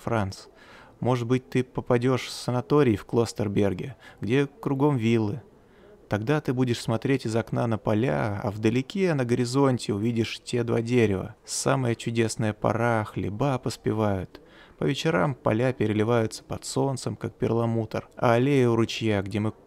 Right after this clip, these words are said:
корешек ловили. Ты снова заведёшь себе аквариум и будешь разводить рыб. В город будешь ходить, ни у кого не отпрашиваясь,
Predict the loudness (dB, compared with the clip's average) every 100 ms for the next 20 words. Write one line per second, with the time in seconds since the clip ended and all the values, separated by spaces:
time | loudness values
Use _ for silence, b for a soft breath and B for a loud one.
0 | 0 4 4 2 -4 0 2 2 0 -4
1 | B B B B B B B -16 0 2
2 | 2 0 -8 -20 -18 -12 -2 2 4 4
3 | 2 0 -2 -2 -2 0 -2 0 2 4
4 | 2 0 -4 -2 0 2 0 0 -2 -2
5 | 0 -2 -2 2 2 0 -20 B B B
6 | -10 0 4 4 2 0 -2 0 -2 0
7 | -2 -4 -10 0 2 2 0 -2 2 2
8 | 2 -2 -6 -8